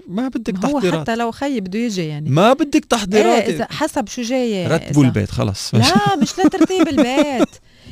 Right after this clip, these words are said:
Speaker 2: أنا عم بقول له إنه
Speaker 1: مم.
Speaker 2: إذا بده يجي بريكفاست يعني.
Speaker 1: إيه.
Speaker 2: قال: "ما بيعرف."
Speaker 1: سليلك بيضتين زيادة.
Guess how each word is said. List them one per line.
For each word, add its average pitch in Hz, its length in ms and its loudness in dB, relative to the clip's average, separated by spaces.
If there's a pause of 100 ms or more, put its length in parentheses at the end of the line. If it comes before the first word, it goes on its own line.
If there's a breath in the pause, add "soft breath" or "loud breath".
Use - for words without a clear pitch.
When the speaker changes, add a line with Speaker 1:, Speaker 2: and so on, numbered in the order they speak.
(180 loud breath)
Speaker 2:
أنا 233 140 0
عم 214 140 -2
بقول 285 180 -2
له 302 80 2
إنه 165 80 4
Speaker 1:
مم. 156 60 4
Speaker 2:
إذا 196 200 -2
بده 196 200 -4
يجي 233 300 -2
بريكفاست 208 680 -6
يعني. 156 220 -10 (400)
Speaker 1:
إيه. 170 280 0 (100)
Speaker 2:
قال: 208 160 0
"ما 226 120 2
بيعرف." 226 480 -2
Speaker 1:
سليلك 254 420 0
بيضتين 226 460 0
زيادة. 208 420 -2